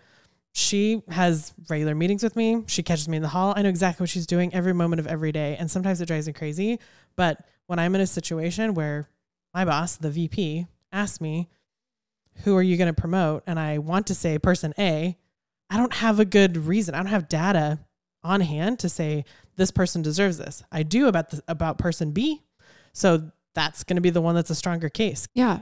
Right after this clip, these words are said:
Speaker 2: yeah. And I think our takeaway here is what you do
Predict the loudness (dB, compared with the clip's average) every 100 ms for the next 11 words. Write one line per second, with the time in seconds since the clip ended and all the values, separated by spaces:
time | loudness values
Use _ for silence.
0 | 0 4 4 4 4 4 4 4 4 4
1 | 4 4 4 4 4 6 4 4 4 4
2 | 2 -6 _ _ _ _ _ _ -6 2
3 | 4 6 6 8 6 8 6 2